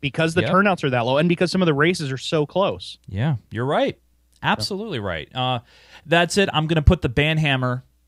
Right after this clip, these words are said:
Speaker 2: on Congress. Congress, you've now been banned from the chat room. Sorry.
Speaker 1: All right.
Speaker 2: Sorry, guys. Our final gaming story is a hardware-related story. Lenovo, which, uh, you know, talking about
Speaker 1: Why
Speaker 2: comp-
Speaker 1: is this our final story?
Speaker 2: Because, uh,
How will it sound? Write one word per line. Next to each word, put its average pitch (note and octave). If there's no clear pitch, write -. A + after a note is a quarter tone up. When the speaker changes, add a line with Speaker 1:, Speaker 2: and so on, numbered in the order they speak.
Speaker 2:
on A#2+
Congress. G2+
Congress, C3+
you've G#2+
now F2+
been A2+
banned G2+
from G2+
the F#2+
chat -
room. G#1+
Sorry. -
Speaker 1:
All -
right. -
Speaker 2:
Sorry, -
guys. -
Our D3+
final B3
gaming F3
story E3+
is C3
a A2+
hardware-related G#2
story. F#2+
Lenovo, G#3
which, F3+
uh, E3
you E3+
know, D3+
talking D3
about C3
Speaker 1:
Why C#4
Speaker 2:
comp- D3+
Speaker 1:
is -
this F#3+
our C#3
final G2+
story? F#2
Speaker 2:
Because, C#3+
uh, A#2+